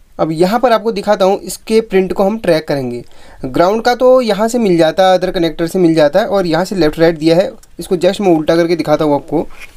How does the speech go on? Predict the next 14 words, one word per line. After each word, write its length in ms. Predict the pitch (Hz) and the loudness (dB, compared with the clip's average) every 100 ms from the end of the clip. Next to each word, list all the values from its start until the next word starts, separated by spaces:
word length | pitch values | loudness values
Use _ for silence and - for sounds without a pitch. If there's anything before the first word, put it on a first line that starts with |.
| 180 | 0
ये 80 | 180 | 0
देखिए 300 | 139 131 - - - _ - | 0 -8 -14 -18 -20 _ -10
इसके 300 | 196 - 240 | -6 -2 0
दो 180 | 190 220 | 4 2
point 300 | 214 185 202 | 2 0 0
ये 220 | 185 160 | 0 0
हैं, 200 | 139 120 - - - - - - - - - - - - - - - - | 0 -6 -14 -20 -20 -20 -20 -20 -20 -20 -20 -20 -20 -18 -16 -16 -10 0
यानी 320 | 294 170 220 | 0 2 -2
कि 140 | 202 214 | -2 -6
इसके 340 | - - 220 | -6 -4 -2
दो 180 | 170 185 | 2 0
point 300 | 175 160 160 | 2 0 0
हैं 100 | 165 | 2
आपका 360 | 156 - 147 | 0 2 0